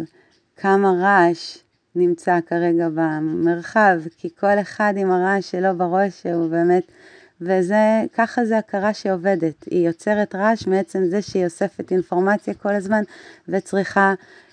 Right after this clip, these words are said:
להבין מה היא עושה איתו. אז הסיפור הזה הוא תוצר לוואי.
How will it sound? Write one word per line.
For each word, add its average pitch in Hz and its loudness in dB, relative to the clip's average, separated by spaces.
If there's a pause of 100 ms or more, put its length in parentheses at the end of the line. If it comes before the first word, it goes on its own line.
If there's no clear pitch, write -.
(120)
להבין 190 4
מה 214 6
היא 240 4
עושה 247 0
איתו. 240 -2 (180)
אז 175 -2
הסיפור 226 -2
הזה 254 0
הוא 240 2
תוצר 202 -4
לוואי. 165 0